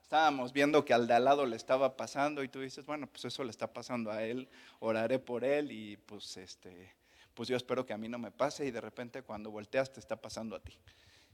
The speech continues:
Y esto le pasó al rey Ezequías. El rey de Asiria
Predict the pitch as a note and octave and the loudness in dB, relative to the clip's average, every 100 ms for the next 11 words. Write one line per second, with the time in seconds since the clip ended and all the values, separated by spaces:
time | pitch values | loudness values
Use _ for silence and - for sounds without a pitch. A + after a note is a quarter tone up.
0 | _ C#3+ D#3+ F3 D3+ C#3+ C3+ D#3 D3+ D3 | _ 4 6 8 8 6 6 10 10 10
1 | C#3+ C#3 C#3+ D#3 - G3+ E3+ - A#2 A#2 | 6 2 0 -4 0 0 0 -4 -6 -6
2 | A#2 B2 A#2+ A#2+ - - - G#2 A2 A2+ | -4 2 4 2 -2 -20 -20 -4 -2 2
3 | D3+ C#3 C#3+ D3 | 4 8 8 6